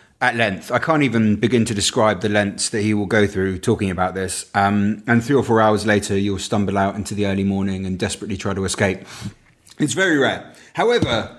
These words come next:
I did have this one <laughs> experience. And it really hurt me. I mean, I, I wrote this. They were like, "Can you write something about, you know, like, a real change happened in your life because of something a friend said?" And I, I knew exactly what I wanted to write. I knew the conversation with Mulcher that I wanted to talk about.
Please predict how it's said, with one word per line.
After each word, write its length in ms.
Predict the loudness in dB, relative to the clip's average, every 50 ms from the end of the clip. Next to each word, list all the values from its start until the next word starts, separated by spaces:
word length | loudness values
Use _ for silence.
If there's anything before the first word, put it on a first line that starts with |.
| -20 -20 -20 -20 _ _ -2
I 80 | 0 2
did 160 | 2 2 2
have 160 | 2 2 2
this 160 | 2 2 2
one 140 | 2 2 2
<laughs> 0 |
experience. 920 | 0 0 -2 -2 0 0 2 2 2 2 2 0 0 -2 -6 -8 -8 -10 _ -4 -2
And 160 | 0 0 0
it 80 | 0 2
really 240 | 2 2 2 2
hurt 260 | 2 2 2 0 2 2
me. 160 | 0 2 2
I 80 | 2
mean, 160 | 2 2 2 2
I, 120 | 2 0
I 200 | 0 0 0 0
wrote 280 | 2 2 2 2 2 2
this. 180 | 0 0 0
They 180 | -2 0 2 2
were 120 | 4 4
like, 220 | 2 2 0 0 0
"Can 120 | 0 2
you 120 | 2 4
write 180 | 2 2 2 2
something 380 | 0 0 2 2 0 0 0 2
about, 400 | 2 2 2 2 2 0 -4 -8 -18 -20 -20 -20 -20 -14 _ -2
you 140 | 0 0
know, 160 | 2 2 2 2
like, 160 | 2 2 0
a 40 | 0
real 220 | 0 2 0 0
change 300 | 0 0 0 0 0 0 -2
happened 280 | -2 -2 -2 -2 0
in 60 | 0 0
your 120 | 0 0
life 240 | 0 -2 -2 -4 -4
because 160 | -8 -6 -6
of 80 | -6 -2
something 300 | -2 -2 -2 0 -2 -2
a 60 | -2
friend 300 | -2 -2 -2 -2 -4 -4
said?" 320 | -6 -8 -8 -8 -8 -6
And 100 | -4 -2
I, 140 | -2 -2 -2
I 140 | -2 -2 0
knew 240 | 0 2 2 2 2
exactly 360 | 2 0 0 -2 0 0 0
what 140 | 2 2 2
I 40 |
wanted 220 | 0 0 -2 -4 -4
to 80 | -6 -4
write. 200 | -2 -2 0 0
I 40 | 0
knew 220 | 0 2 2 2
the 60 | 0
conversation 540 | 0 0 0 0 0 0 -2 -2 -2 -2 -4
with 100 | -4 -2
Mulcher 340 | -2 -2 -2 -2 -4 -4 -4
that 120 | -2 -2 -2
I 40 |
wanted 240 | -2 -2 -4 -4 -6
to 60 | -4
talk 180 | -4 -6 -4 -4
about. 340 | -2 -2 -2 -2 -4 -8